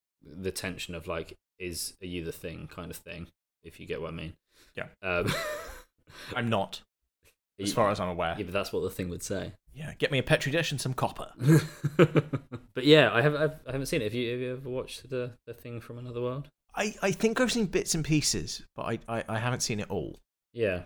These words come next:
Speaker 2: But I do, I love the, I have so much time for a good B movie title.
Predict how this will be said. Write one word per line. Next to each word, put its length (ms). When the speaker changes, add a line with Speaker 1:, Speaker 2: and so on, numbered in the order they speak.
Speaker 2:
But 60
I 100
do, 340
I 80
love 640
the, 540
I 120
have 140
so 200
much 240
time 280
for 140
a 60
good 260
B 140
movie 260
title. 540